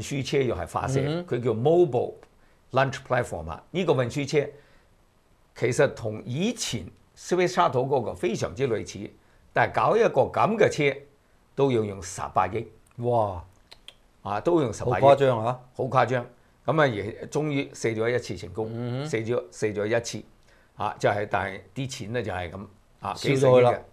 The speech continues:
Speaker 1: 十億嘅，燒咗去㗎啦。咁樣好啦，我哋再睇下我哋老朋友一九八一年嘅嗰個 Space Shuttle，
Speaker 2: 嗯哼。
Speaker 1: 大家睇到嗰個都係橙色嘅嗰個罐啊嘛，係咪？
Speaker 2: 嗯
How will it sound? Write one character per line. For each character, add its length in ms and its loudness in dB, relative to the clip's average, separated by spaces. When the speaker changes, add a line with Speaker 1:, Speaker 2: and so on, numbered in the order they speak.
Speaker 1:
十 0 -
億 40 0
嘅， 40 0
燒 60 2
咗 120 0
去 80 -10
㗎 80 -8
啦。 60 -12
咁 80 0
樣 120 4
好 140 4
啦， 160 6
我 140 0
哋 120 -2
再 160 0
睇 40 -4
下 340 -2
我 100 -4
哋 140 -2
老 140 0
朋 180 -8
友 260 -4
一 40 -8
九 220 2
八 160 -2
一 140 2
年 240 -6
嘅 100 -4
嗰 120 0
個 120 -2
Space 260 -4
Shuttle， 400 0
Speaker 2:
嗯 120 -8
哼。 160 -6
Speaker 1:
大 160 4
家 100 4
睇 80 6
到 100 4
嗰 200 2
個 120 0
都 120 0
係 120 -2
橙 280 -8
色 80 -2
嘅 320 -2
嗰 140 -2
個 180 -2
罐 320 -6
啊 80 -2
嘛， 220 -2
係 40 -6
咪？ 180 -2
Speaker 2:
嗯 100 -6